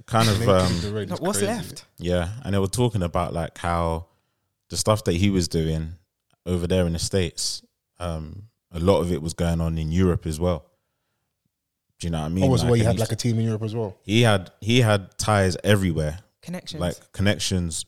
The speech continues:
Speaker 1: um, globally everywhere. And, like, there were some key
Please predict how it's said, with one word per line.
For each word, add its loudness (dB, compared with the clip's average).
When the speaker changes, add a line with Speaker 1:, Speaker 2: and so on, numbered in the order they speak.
Speaker 1:
um, -4
globally 2
everywhere. 2
And, -4
like, -2
there 0
were 4
some 0
key 2